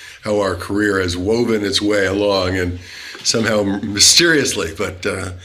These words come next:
magically, uh, it's turned into such a great career. Well, you went to, you went to college in, at Humboldt, uh, where I went as well, as we were talking about, in restorative development. What does that mean, restorative development?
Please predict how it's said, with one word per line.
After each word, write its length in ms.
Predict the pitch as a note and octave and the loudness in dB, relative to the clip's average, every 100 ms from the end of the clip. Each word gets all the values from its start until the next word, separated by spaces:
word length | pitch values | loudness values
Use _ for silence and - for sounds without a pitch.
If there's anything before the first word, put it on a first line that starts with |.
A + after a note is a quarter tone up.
| - | -8
magically, 680 | G#2+ C3 C#3+ A#2+ A#2 F#2 E2+ | -2 0 2 0 0 -2 0
uh, 220 | E2+ F2+ - - - - - | -2 -4 -8 -18 -18 -16 -18
it's 100 | - | -4
turned 200 | - B2+ | 0 0
into 140 | A2 F#2+ | 0 -2
such 240 | F2+ G2+ | -2 -2
a 60 | G2+ | -2
great 260 | F#2 G2 | 0 -2
career. 480 | - G#2 F#2+ F2+ F2 - - - | -2 -2 0 0 -2 -10 -18 -6
Well, 80 | D3+ | -2
you 140 | D3 D#3 | 2 2
went 180 | F3+ | 2
to, 100 | - | 2
you 200 | E3+ D3+ | 2 2
went 120 | E3 E3+ | 2 2
to 60 | |
college 480 | - - F3 G3 F#3 | -2 0 0 2 0
in, 300 | - C#3+ C#3 | 2 0 0
at 140 | C3 B2 | -2 -2
Humboldt, 600 | E3+ F3 D#3+ D#3 D3 - | -2 0 2 2 -2 -2
uh, 240 | C#3+ B2+ | 0 2
where 220 | B2 B2 | 2 2
I 160 | C#3 E3 | 2 2
went 240 | D3+ C#3 | 2 2
as 140 | B2+ A#2+ | 0 2
well, 240 | A#2+ B2+ | 2 2
as 100 | B2 | 0
we 100 | A#2+ | 0
were 120 | A2+ | 0
talking 340 | G#2+ A#2+ B2 B2 | 0 -2 -2 -2
about, 400 | A#2+ G#2 G#2 G#2 - - - - _ - | 0 0 -2 -6 -16 -20 -20 -20 _ -2
in 180 | C#3 C3 | 0 2
restorative 1120 | B2 - - D#3 E3+ E3 C3+ B2+ - - G2 | 4 4 4 2 0 0 0 0 -4 -12 -6
development. 760 | G#2 F#2+ A#2+ A#2+ F2 F2 E2+ | -4 0 0 0 -2 -4 -4
What 100 | E3+ | -4
does 100 | - | 0
that 160 | B2+ - | 0 0
mean, 300 | G2+ E2+ F2 | -2 -4 -6
restorative 560 | F#2+ - G#2 G2 F#2 | -6 -4 -2 -2 -4
development? 580 | F2+ F2 E2+ F2 E2 - | -4 -2 -2 -4 -10 -14